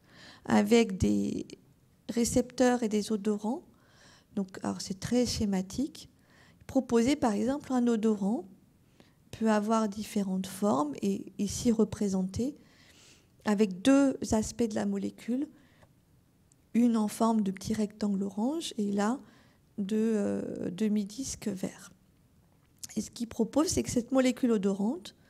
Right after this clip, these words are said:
va se lier au récepteur ici en orange, hein, qui est exactement le, le pendant, hein,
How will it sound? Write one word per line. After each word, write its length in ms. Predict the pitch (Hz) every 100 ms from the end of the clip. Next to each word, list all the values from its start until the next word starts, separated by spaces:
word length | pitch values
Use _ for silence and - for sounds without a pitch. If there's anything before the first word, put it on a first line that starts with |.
| - - - _ _
va 240 | 202 240 233
se 220 | - 247
lier 580 | 226 226 220 233 233 226 - _
au 100 | -
récepteur 720 | 190 208 - 214 - 226 214 202
ici 440 | 196 - - 190 - - - - _ _ _ _
en 280 | 190 185 185 190
orange, 520 | 196 190 247 349 -
hein, 120 | 262 294
qui 480 | - 208 190 - - - -
est 180 | - 170
exactement 720 | - 190 214 - 233 220 233
le, 500 | 214 196 - - - - - _ _ _ _ _ _ _
le 240 | 196 190 185
pendant, 480 | 190 196 220 302
hein, 100 | 277